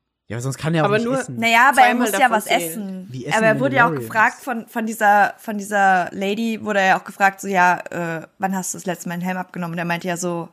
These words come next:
Speaker 3: „Vorhin zum Essen.“ Also wahrscheinlich
Speaker 2: Mhm.
Speaker 3: geht's halt einfach nur darum, dass niemand ihn sehen darf.
Speaker 1: Jo.
Speaker 2: Also, ja, natürlich, das meint sie ja auch in der Frage.
Speaker 3: Ne? Genau,
Speaker 1: Ja.
Speaker 3: ja, ja, also es ist schon normal, dass er seinen Helm auch mal abnimmt, aber es geht ja darum, wann er gesehen wird wahrscheinlich.
Speaker 2: Ja, ja,
Speaker 1: Ja.
Speaker 2: genau.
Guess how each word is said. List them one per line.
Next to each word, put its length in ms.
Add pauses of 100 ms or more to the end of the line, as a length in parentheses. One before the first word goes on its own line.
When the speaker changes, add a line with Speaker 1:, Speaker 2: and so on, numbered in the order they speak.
Speaker 3:
„Vorhin 300
zum 180
Essen.“ 380 (340)
Also 320
wahrscheinlich 460
Speaker 2:
Mhm. 40
Speaker 3:
geht's 200
halt 100
einfach 220
nur 80
darum, 280
dass 360 (200)
niemand 360
ihn 100
sehen 300
darf. 340 (180)
Speaker 1:
Jo. 200 (320)
Speaker 2:
Also, 160
ja, 180
natürlich, 420
das 140
meint 220
sie 100
ja 140
auch 140
in 60
der 100
Frage. 340
Speaker 3:
Ne? 240 (500)
Genau, 400
Speaker 1:
Ja. 160
Speaker 3:
ja, 0
ja, 200
also 180
es 120
ist 140
schon 200
normal, 280
dass 140
er 100
seinen 160
Helm 160
auch 80
mal 120
abnimmt, 320
aber 140
es 120
geht 100
ja 80
darum, 220
wann 100
er 80
gesehen 400
wird 140
wahrscheinlich. 520 (380)
Speaker 2:
Ja, 120
ja, 160
Speaker 1:
Ja. 80
Speaker 2:
genau. 260